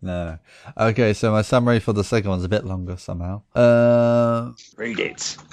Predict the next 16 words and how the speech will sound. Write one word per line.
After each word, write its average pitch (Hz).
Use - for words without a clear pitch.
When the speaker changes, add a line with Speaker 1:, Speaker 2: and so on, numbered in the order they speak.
Speaker 1:
okay, 113
no, 104
it's 95
not. 98
I'll 92
read 95
the 95
shorter 98
version 90
'cause 87
that -
makes 92
no 92
sense. -
After 131
Ashes 139